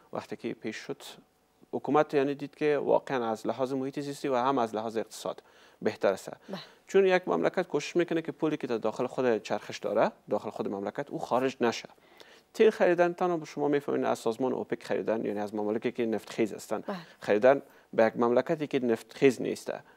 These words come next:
Speaker 1: پولش خارج شده، بر از او یک ضرر هسته.
Speaker 2: مهم.
Speaker 1: وقتی که دیدن که در مقابل از این یا می‌تونن کم به مردم اقتصاد وارد،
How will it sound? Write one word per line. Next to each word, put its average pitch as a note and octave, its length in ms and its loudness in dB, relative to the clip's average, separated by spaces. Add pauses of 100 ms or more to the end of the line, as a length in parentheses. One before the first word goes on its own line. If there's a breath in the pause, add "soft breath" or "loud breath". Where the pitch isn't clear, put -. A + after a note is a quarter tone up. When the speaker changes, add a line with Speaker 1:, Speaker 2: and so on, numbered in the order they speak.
(200 soft breath)
Speaker 1:
پولش D#3+ 220 4
خارج G#2+ 200 2
شده، C#3+ 220 -4
بر B2 140 2
از B2 140 -2
او C#3 60 4
یک A2+ 80 -2
ضرر A#2+ 260 -2
هسته. - 340 -14
Speaker 2:
مهم. F#3+ 100 -8 (300 loud breath)
Speaker 1:
وقتی D#3 220 4
که F3+ 80 0
دیدن G3 240 0
که F3+ 100 -4
در D3 160 0
مقابل D3+ 400 0
از A#2 180 0
این A#2+ 260 -6 (100)
یا C3+ 180 0
می‌تونن C#3 380 0
کم D3 320 -2
به C3 80 -2
مردم A#2 340 -2
اقتصاد C3+ 380 -4
وارد، - 260 -6